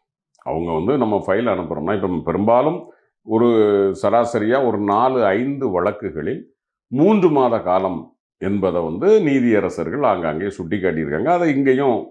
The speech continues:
ரெஃபர் பண்ணியிருக்காங்க மேக்சிமம். But இந்த கிளாரிஃபிகேஷன்ல அவங்க ஒரு வார்த்தை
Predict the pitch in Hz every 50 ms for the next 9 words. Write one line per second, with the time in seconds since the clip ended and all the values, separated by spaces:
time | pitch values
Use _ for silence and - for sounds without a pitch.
0 | - _ _ 92 98 98 107 104 - 160 - - 101 85 87 95 95 82 71 76
1 | 67 62 62 - - _ _ _ _ _ _ _ _ _ 87 92 87 80 - 82
2 | 76 71 65 62 55 - - _ _ _ _ _ _ _ _ _ _ _ 110 156
3 | 170 139 123 - - - - - _ _ 107 107 123 143 170 175 202 185 165 147
4 | - - - - _ - - - - 120 139 175 185 196 165 160 147 135 151 139
5 | 139 143 139 139 135 123 117 113 117 117 110 104 98 95 98 120 160 160 - -
6 | 151